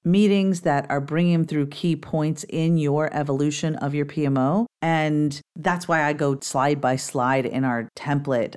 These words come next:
of what you should cover in those conversations, because it's so important you get that right.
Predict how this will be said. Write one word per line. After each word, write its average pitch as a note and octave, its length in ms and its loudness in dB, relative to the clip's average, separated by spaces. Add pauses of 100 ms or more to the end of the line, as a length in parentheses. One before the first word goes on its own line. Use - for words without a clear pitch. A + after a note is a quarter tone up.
of B2 340 -2
what C3 240 0
you C3+ 100 -4
should B2+ 200 -8
cover C3 360 -2
in C3 240 0
those A#2 180 -2
conversations, B2 840 -2
because E3+ 500 -4
it's F#3 180 -2
so C3 280 0
important C3 460 -2
you C3 60 0
get B2+ 200 -4
that G#2+ 180 -4
right. G#2 300 -8